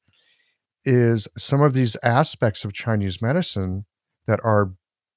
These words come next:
it's like the D N A of Chinese medicine, but it's not in other medicines. It's something that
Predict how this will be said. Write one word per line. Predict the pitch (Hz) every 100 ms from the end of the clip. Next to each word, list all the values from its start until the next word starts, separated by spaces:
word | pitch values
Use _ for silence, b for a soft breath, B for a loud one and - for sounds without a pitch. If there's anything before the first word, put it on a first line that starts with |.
| _ _ -
it's | -
like | 110
the | -
D | 95 120 120
N | 110
A | 107 156
of | 147
Chinese | - 95 95 -
medicine, | 90 87 - - - _ _ _ _ _
but | 104
it's | 95 -
not | 110 107
in | 131 135
other | 117 98
medicines. | 90 92 92 - 87 -
It's | 90 -
something | 131 113 113 110 107 101 95 _ _ _ _ _ _ _ _ _ _ _ _ _ _ _ -
that | 113 117 107 104 101